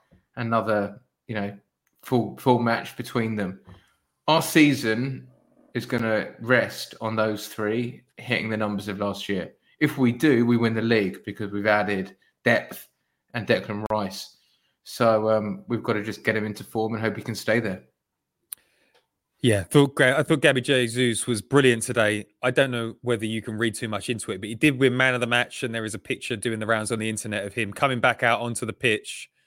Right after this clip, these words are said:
Speaker 2: uh, taking a little selfie with him against the backdrop of, uh, sad Sevilla fans. So hopefully that means something. I mean, at least he's not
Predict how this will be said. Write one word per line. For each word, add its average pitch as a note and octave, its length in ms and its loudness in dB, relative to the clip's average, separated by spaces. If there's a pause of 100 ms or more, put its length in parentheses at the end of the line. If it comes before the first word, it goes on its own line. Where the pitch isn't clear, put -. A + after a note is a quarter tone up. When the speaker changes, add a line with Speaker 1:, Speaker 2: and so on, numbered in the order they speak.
(320)
Speaker 2:
uh, G2+ 320 0
taking A2 240 -2
a F#2+ 80 -8 (260)
little A#2 220 -4
selfie A2+ 420 0
with G2 180 -6
him F#2+ 400 -6
against G#2 360 -8
the G2 40 -10
backdrop G#2+ 640 -2
of, F#2+ 300 -10
uh, F2+ 200 -2
sad G#2 480 0
Sevilla G2+ 280 -4
fans. A2+ 400 -6 (280)
So A#2 280 2 (180)
hopefully A3+ 640 4 (240)
that D3 160 2
means E3 280 4
something. F3 480 2
I C3+ 80 0
mean, C3 220 2
at - 80 -4
least F3 240 4
he's D3 160 -2
not C3+ 280 2